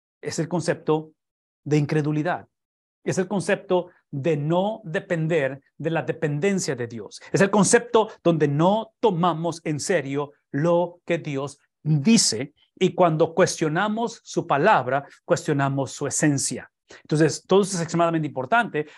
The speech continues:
porque históricamente hablando, ustedes recuerdan, y aquí es donde empieza la tragedia para el pueblo de Israel, es que al salir de Egipto, Dios les dice, "Poseen la tierra". ¿Qué es lo que hacen ellos? Mandan espías en lugar de poseer la tierra. Aquí está la incredulidad, aquí está el problema, ¿verdad? Que empieza a crear ese efecto de dominó.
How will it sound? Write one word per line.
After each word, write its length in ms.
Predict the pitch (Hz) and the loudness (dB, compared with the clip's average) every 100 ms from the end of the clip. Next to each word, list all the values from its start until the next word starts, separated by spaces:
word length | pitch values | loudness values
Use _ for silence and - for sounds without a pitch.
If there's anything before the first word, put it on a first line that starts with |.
| _ | _
porque 240 | 170 - | -2 -2
históricamente 880 | 151 - - 269 349 190 160 139 127 | -6 -4 4 6 6 4 0 0 -2
hablando, 320 | 123 113 104 | -6 -8 -10
ustedes 260 | - 131 165 | -4 0 2
recuerdan, 500 | 226 233 175 143 165 | 2 2 2 0 -4
y 40 | |
aquí 120 | 113 | -10
es 60 | 117 | -8
donde 160 | 131 170 | -4 -2
empieza 240 | 180 185 | 0 0
la 100 | 180 | -2
tragedia 360 | 185 185 196 180 | -2 -2 0 0
para 100 | 156 | -2
el 40 | |
pueblo 160 | 160 175 | -2 -2
de 80 | 202 | -2
Israel, 400 | 240 180 226 - - _ | 0 2 0 -6 -20 _
es 160 | 147 - | -10 -2
que 80 | |
al 100 | 165 | -2
salir 300 | 139 143 151 | 0 -2 -2
de 120 | 147 180 | 2 0
Egipto, 640 | 180 240 - 160 180 - _ _ _ | 2 -4 -2 -4 -4 -10 _ _ _
Dios 260 | 120 135 | -6 -4
les 140 | 147 180 | -4 -4
dice, 220 | 135 180 | -4 -6
"Poseen 340 | 135 - 104 | -6 -10 -10
la 140 | 107 120 | -10 0
tierra". 420 | 226 240 147 - _ | 4 4 2 -6 _
¿Qué 100 | - | -2
es 40 | 160 | 0
lo 100 | 165 | 2
que 120 | 170 | 2
hacen 180 | 175 185 | 0 0
ellos? 360 | 233 269 269 - _ | 2 0 -2 -10 _
Mandan 340 | 131 143 175 | -4 0 0
espías 500 | 202 - 294 277 139 | 0 4 6 6 4
en 100 | 151 | -2
lugar 280 | 135 151 143 | -2 -2 -2
de 80 | 143 | -6
poseer 340 | 131 - 139 | -8 -2 -2
la 160 | 143 135 | 0 -4
tierra. 280 | 127 110 104 | -6 -8 -12
Aquí 160 | - | -10
está 180 | 131 160 | -4 -2
la 60 | 175 | 0
incredulidad, 720 | 175 190 180 202 233 220 135 - - | 2 2 2 2 2 2 -2 -18 -18
aquí 200 | - - | -16 -12
está 120 | - | -12
el 100 | 156 | -10
problema, 680 | - 208 170 196 247 208 117 | 0 0 2 4 4 4 0
¿verdad? 320 | 107 156 202 | 0 0 0
Que 80 | 147 | -2
empieza 300 | 120 160 190 | -2 -2 0
a 40 | |
crear 220 | 180 147 | 0 0
ese 160 | 165 160 | 0 -4
efecto 480 | - - 247 - 170 | -4 -2 -2 -2 -2
de 100 | 139 | -2
dominó. 380 | 135 151 123 | -4 -4 -6